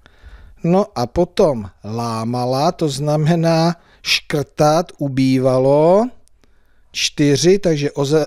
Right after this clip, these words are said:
odzadu jste čtyři rohlíky, vlastně kolečka, škrtli. Potom jste vytvořili příklad. Měla šest,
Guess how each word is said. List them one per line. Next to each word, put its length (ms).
odzadu 420
jste 260
čtyři 580
rohlíky, 800
vlastně 360
kolečka, 680
škrtli. 640
Potom 340
jste 200
vytvořili 520
příklad. 720
Měla 340
šest, 720